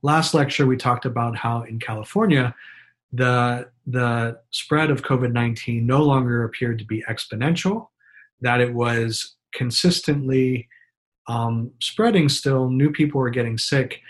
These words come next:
but the rate at which it was spreading was not increasing through time,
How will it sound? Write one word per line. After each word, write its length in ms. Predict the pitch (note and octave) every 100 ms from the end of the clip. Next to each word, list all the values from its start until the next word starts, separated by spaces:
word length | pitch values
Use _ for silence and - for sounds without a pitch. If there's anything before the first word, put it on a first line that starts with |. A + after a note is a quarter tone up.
| - _ -
but 240 | B2+ B2 -
the 180 | B2+ A#2+
rate 440 | A2+ C3+ F3 E3+ -
at 180 | B2 B2
which 220 | B2 -
it 80 | A2+
was 120 | G#2
spreading 380 | - A2+ G#2+ G#2+
was 160 | G#2
not 240 | A2+ A2 - _
increasing 640 | C3 C3+ B2+ A#2+ G#2+ - G2+
through 220 | - G#2
time, 400 | - G#2 G2+ G2